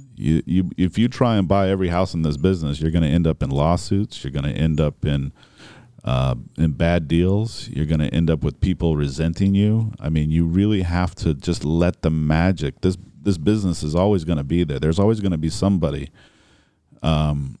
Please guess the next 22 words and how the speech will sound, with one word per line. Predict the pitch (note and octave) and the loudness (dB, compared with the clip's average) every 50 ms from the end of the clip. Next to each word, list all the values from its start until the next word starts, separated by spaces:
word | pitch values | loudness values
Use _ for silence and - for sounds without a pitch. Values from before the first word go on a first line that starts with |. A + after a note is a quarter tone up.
| _ _ _ - - - - - | _ _ _ -20 -20 -16 -8 -2
with | F2 F2 F2+ D#2+ | 0 2 2 0
something | D2+ - - A2 G2+ G#2 - - F#2+ F2 | 0 -2 0 0 0 0 0 -2 -2 -2
that | D#2+ - - | -2 -2 0
they | E2+ E2+ | 0 0
need | E2 D#2+ D#2+ D2 | 0 0 0 -2
to | C#2+ | -4
sell | - - - - G2 G2 E2 C#2+ B1+ C2+ C2+ - _ _ - _ - - - | -8 -4 -2 0 2 2 2 0 -2 -6 -8 -12 _ _ -20 _ -20 -10 -4
in | - E2+ | 0 0
a | E2 D#2+ | 0 0
time | - - F2 F2+ G2 G2 | 0 0 2 2 2 2
frame | F#2 - F2 D#2+ D#2 | 0 0 -2 0 0
when | D#2 D2+ D#2 | 0 0 0
money | E2 E2+ G2+ A#2 B2+ B2+ A2+ | 0 2 2 2 2 2 0
just | G2 F#2 F2+ D#2+ | 0 0 -2 0
isn't | F#2+ F#2 E2+ F#2 D#2 | 0 0 0 -2 -2
the | D#2+ | -2
most | E2 E2 E2+ F2+ F#2 F#2+ F#2 - F2+ | 0 2 2 2 2 0 -2 -2 -4
important | E2 D2 - - G#2+ A2+ G#2 D2+ F2+ - | -2 -2 0 0 0 0 0 -2 -4 -2
component | - E2 D#2+ - - F2+ F#2 F2+ E2 D#2 | -2 -2 0 0 0 0 -2 -2 -2 -4
of | D2 | -4
the | D#2 D#2 | -6 -4
decision. | D#2+ G#2 G2 - - D3+ E3 D3 D#2+ B1+ - - | -4 -4 -2 0 0 0 0 0 -2 -4 -6 -10